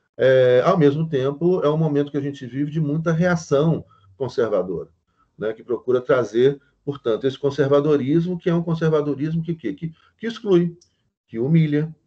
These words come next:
né, é, que rebaixa, que, que marca as pessoas, né?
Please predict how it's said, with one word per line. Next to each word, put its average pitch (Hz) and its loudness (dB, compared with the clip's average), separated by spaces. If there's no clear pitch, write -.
né, 113 0
é, 101 -2
que 117 -10
rebaixa, 131 0
que, 104 -4
que 165 0
marca 240 4
as - 0
pessoas, 85 -2
né? 143 -2